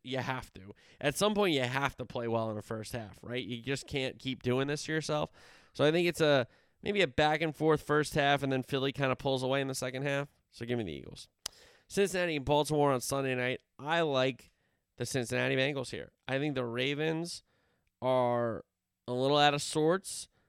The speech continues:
I think they're losing games that they're accustomed to winning, whether that's, you know, going for it on a fourth down and not getting it, or Lamar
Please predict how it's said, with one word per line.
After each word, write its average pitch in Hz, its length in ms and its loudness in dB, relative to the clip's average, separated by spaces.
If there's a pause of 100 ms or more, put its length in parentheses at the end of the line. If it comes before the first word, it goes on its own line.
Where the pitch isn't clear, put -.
(200)
I 131 120 0
think 143 240 0
they're 135 180 4
losing 156 500 4
games 151 420 0
that 151 160 0
they're 139 180 2
accustomed 147 600 -2
to 139 100 0
winning, 160 720 0 (480)
whether 143 300 0
that's, 135 360 0
you 135 80 0
know, 131 140 4
going 139 340 2
for 147 280 0
it 139 40 4
on 135 100 2
a 131 60 0
fourth 147 360 0
down 139 280 0
and 131 100 0
not 123 240 -4
getting 156 300 0
it, 160 180 0
or 131 60 0
Lamar 131 580 0